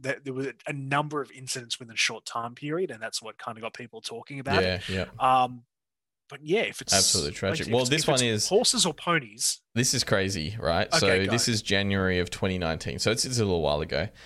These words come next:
Speaker 1: Yeah.
Speaker 2: But, uh, sixteen polo ponies died whilst being transported on the Spirit of Tasmania in January twenty nineteen. The horses were in Tasmania in January last year to compete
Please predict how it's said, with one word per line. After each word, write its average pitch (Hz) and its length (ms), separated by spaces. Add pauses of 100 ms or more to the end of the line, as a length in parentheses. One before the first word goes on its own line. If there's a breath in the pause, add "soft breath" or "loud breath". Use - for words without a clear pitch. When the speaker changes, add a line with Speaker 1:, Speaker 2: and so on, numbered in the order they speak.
(200 loud breath)
Speaker 1:
Yeah. 135 120
Speaker 2:
But, - 340
uh, 95 500
sixteen 135 1300 (240)
polo 110 400
ponies 90 420
died 76 420 (460 soft breath)
whilst 95 260
being 95 160
transported 90 600
on 104 80
the 98 80
Spirit 87 240
of 87 60
Tasmania 80 600
in 90 200
January 76 340
twenty 76 240
nineteen. 101 580 (400 loud breath)
The 101 60
horses 98 340
were - 220
in 147 180
Tasmania 127 600
in 123 100
January 120 280
last 120 380
year 127 220
to - 80
compete 107 360